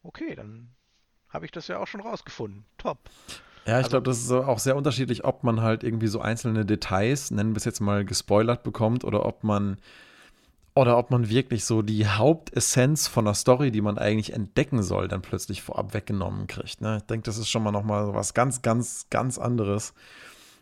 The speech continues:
Speaker 2: Ähm, weil grundlegend, ähm, seh ich's wie du. Ich find's immer nicht schlecht, sich vorher ein bisschen über ein Spiel zu informieren,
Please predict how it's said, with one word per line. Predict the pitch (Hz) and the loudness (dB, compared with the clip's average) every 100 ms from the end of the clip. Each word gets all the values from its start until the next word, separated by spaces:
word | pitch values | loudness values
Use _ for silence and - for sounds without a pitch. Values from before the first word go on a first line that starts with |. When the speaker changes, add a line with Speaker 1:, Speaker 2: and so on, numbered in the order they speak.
| _ - | _ -2
Speaker 2:
Ähm, | 104 101 101 - | 0 0 -2 -4
weil | 107 113 | 0 2
grundlegend, | 107 165 156 147 151 143 - - - 50 | 4 4 4 2 2 -2 -4 -12 -8 -4
ähm, | 113 113 113 - | -2 -2 -4 -6
seh | 110 113 147 | -2 2 2
ich's | - | 0
wie | 113 | -2
du. | 107 131 208 | 2 2 2
Ich | - - | -2 -2
find's | 135 139 | -2 0
immer | 135 120 | 2 2
nicht | 120 | 0
schlecht, | - 120 - | 0 -2 -2
sich | 123 | -6
vorher | - 123 | 2 2
ein | 117 | 2
bisschen | 120 131 | 0 -2
über | 107 | -2
ein | 110 | -2
Spiel | - 117 | 0 0
zu | 139 - | 0 -4
informieren, | 127 110 101 107 143 | -2 0 0 2 0